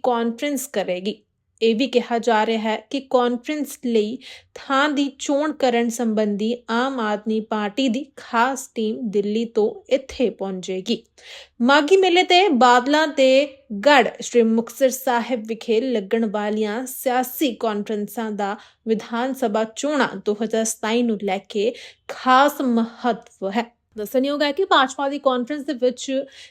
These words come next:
ਕੇਂਦਰੀ ਖੇਤੀਬਾੜੀ ਮੰਤਰੀ ਸ਼ਿਵਰਾਜ ਸਿੰਘ ਚੌਹਾਨ ਸਣੇ ਦੋ ਕੇਂਦਰੀ ਮੰਤਰੀ ਅਤੇ ਹਰਿਆਣਾ ਰਾਜਸਥਾਨ ਦੇ ਮੁੱਖ ਮੰਤਰੀ ਸ਼ਾਮਲ ਹੋਣਗੇ। ਭਾਜਪਾ ਅਜੇ ਤੱਕ ਆਪਣੀ ਗੱਠਜੋੜ ਪਾਰਟੀ ਅਕਾਲੀ ਦਲ ਨਾਲ ਸਟੇਜ ਸਾਂਝੀ ਕਰਦੀ ਰਹੀ ਹੈ, ਪਰ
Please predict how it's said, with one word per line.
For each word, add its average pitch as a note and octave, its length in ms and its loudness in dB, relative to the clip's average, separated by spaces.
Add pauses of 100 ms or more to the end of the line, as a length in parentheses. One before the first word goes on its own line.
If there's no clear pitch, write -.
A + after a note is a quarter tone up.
(120)
ਕੇਂਦਰੀ E4 400 4
ਖੇਤੀਬਾੜੀ C4+ 640 2
ਮੰਤਰੀ A#3 480 -2
ਸ਼ਿਵਰਾਜ A#3+ 500 0
ਸਿੰਘ A#3+ 260 -2
ਚੌਹਾਨ A#3 600 -2
ਸਣੇ G#3+ 360 -2 (160)
ਦੋ C#4 160 2
ਕੇਂਦਰੀ G#3+ 420 -2
ਮੰਤਰੀ G#3 500 -4 (360)
ਅਤੇ E4+ 240 4 (100)
ਹਰਿਆਣਾ C4 440 2
ਰਾਜਸਥਾਨ A3+ 680 -2
ਦੇ A3 140 4
ਮੁੱਖ A#3 340 -4
ਮੰਤਰੀ G#3 380 -4
ਸ਼ਾਮਲ A#3+ 560 -2
ਹੋਣਗੇ। F#3 520 -4 (460)
ਭਾਜਪਾ A3 540 0
ਅਜੇ A3+ 180 2
ਤੱਕ A3 260 -2
ਆਪਣੀ G#3+ 420 -2
ਗੱਠਜੋੜ A3+ 600 2
ਪਾਰਟੀ A3 560 -2
ਅਕਾਲੀ A#3 420 0
ਦਲ C#4+ 240 4
ਨਾਲ A#3+ 240 0
ਸਟੇਜ B3 460 0
ਸਾਂਝੀ C4 500 -4
ਕਰਦੀ A3 400 0
ਰਹੀ G#3 280 -2
ਹੈ, A#3 60 2
ਪਰ A#3 380 0